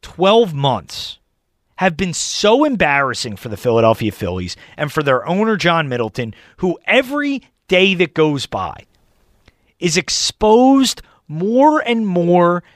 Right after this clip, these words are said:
as the fraud snake oil salesman that he is.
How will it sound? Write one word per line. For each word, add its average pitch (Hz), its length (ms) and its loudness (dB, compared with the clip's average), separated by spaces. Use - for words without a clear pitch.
as 156 240 -2
the 139 120 -6
fraud 226 840 0
snake 190 580 -2
oil 220 260 4
salesman 160 600 0
that 127 140 0
he 92 160 -6
is. - 240 -16